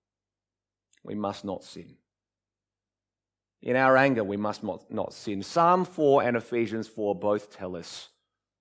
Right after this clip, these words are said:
"Be angry." Wow, that's actually helpful from God, isn't it?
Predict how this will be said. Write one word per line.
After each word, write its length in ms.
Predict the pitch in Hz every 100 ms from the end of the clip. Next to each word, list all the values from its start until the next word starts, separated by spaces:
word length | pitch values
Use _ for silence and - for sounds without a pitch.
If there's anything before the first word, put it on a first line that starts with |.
| -
"Be 200 | 117 117
angry." 520 | 98 107 - - - _ _ _ _ _ _ _ _ _ _ _ _
Wow, 420 | - 98 104 - _
that's 200 | 117 135
actually 680 | 156 - - 139 117 107 - _ _ _
helpful 600 | _ - 123 - 90 73
from 220 | - -
God, 300 | 85 90 87 -
isn't 220 | 104 107
it? 120 | 101